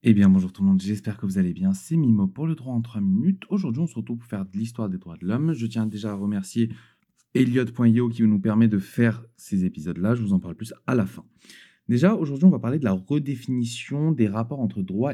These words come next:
et politique dans la pensée mo-, moderne. Déjà, le droit naturel subjectif est apparu au dix-septième siècle avec la philosophie moderne. Entre le treizième et dix-septième siècle, il était défini traditionnellement par la notion de contrat social et l'idée de l'état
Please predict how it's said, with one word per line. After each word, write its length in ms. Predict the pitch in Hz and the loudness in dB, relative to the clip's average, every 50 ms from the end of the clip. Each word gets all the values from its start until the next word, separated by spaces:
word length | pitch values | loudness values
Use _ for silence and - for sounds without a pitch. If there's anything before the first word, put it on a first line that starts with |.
| - | -4
et 100 | 95 95 | -6 -8
politique 400 | 95 - - 117 104 - 147 143 | -6 -4 -4 -4 -4 -4 -6 -4
dans 120 | 117 104 95 | -2 -2 -2
la 100 | 90 - | -2 -2
pensée 320 | - 104 101 - - 143 | -6 -10 -12 -10 -8 -4
mo-, 260 | 139 117 98 95 92 - | -2 0 0 0 -2 -2
moderne. 420 | 95 107 120 117 95 85 80 - - _ _ _ _ _ _ - _ _ _ _ _ - - | 0 0 0 2 0 -2 -8 -12 -18 _ _ _ _ _ _ -20 _ _ _ _ _ -16 -4
Déjà, 260 | - 123 135 175 233 | -2 2 2 2 2
le 160 | 285 254 220 196 | 4 4 2 2
droit 260 | 185 101 98 151 180 | 0 -2 0 2 4
naturel 460 | 175 147 117 - - 120 123 120 110 | 4 2 0 -4 -6 -4 0 0 0
subjectif 640 | 98 - - - 156 131 107 95 - - 196 226 226 - | -2 -2 -6 -6 -2 -2 -2 -2 0 0 0 0 2 2
est 160 | 196 190 151 | 2 2 2
apparu 400 | 135 120 - 92 92 123 156 - - | -2 -4 -4 -4 -4 -2 -4 -2 -2
au 80 | 104 | -2
dix-septième 640 | 98 92 101 123 - - - 135 123 - - 107 98 | -2 -2 -4 -6 -8 -6 -6 -6 -4 -2 0 2 2
siècle 380 | 95 - 117 120 120 151 117 - | 2 0 -2 -2 -2 -2 -6 -6
avec 400 | - 104 95 87 87 107 113 117 | -4 -4 -2 0 0 0 -2 -2
la 80 | 101 92 | -4 -6
philosophie 500 | - - 110 110 95 98 95 92 - 135 | -2 0 0 2 2 2 0 0 0 0
moderne. 380 | 131 117 101 101 90 90 95 - _ _ | 2 2 2 2 0 -2 -4 -8 _ _
Entre 220 | - 90 - - 85 | -20 -14 -8 -6 -6
le 80 | 85 | -6
treizième 400 | - - 107 98 92 104 101 101 | -4 -2 -2 0 2 2 4 4
et 40 | 95 | 4
dix-septième 460 | 82 90 92 - 92 82 - 82 80 | 2 0 -4 -4 -6 -8 -6 -8 -10
siècle, 280 | 80 - 135 151 - 131 | -6 -6 -8 -6 -4 -4
il 40 | 135 | -4
était 160 | 131 156 156 | -2 -2 -2
défini 560 | 131 117 127 160 170 - - 127 123 131 139 | -2 0 0 0 0 0 -2 -4 -4 -4 -6
traditionnellement 680 | - - 123 110 113 113 - 113 101 95 90 92 120 135 | -4 -4 -2 -2 -2 -2 -2 0 0 2 2 2 0 -2
par 120 | - 147 147 | -4 -8 -8
la 120 | 143 135 | -6 -4
notion 400 | 123 120 123 117 117 - 131 131 | -2 -2 -2 -4 -6 -6 -8 -6
de 80 | 120 110 | -6 -4
contrat 400 | 113 117 101 95 - - 113 113 | -2 -2 -4 -4 -4 -6 -6 -6
social 560 | 117 - 123 117 - - 98 95 101 113 117 - _ _ _ _ - | -6 -6 -8 -8 -6 -2 0 0 0 0 -2 -4 _ _ _ _ 4
et 100 | 170 185 | 4 6
l'idée 360 | 165 151 131 113 95 107 113 | 6 4 0 0 2 4 4
de 120 | 117 110 | 4 4
l'état 520 | 104 95 95 92 - - 104 110 110 - | 4 4 4 2 2 -2 -6 -6 -6 -10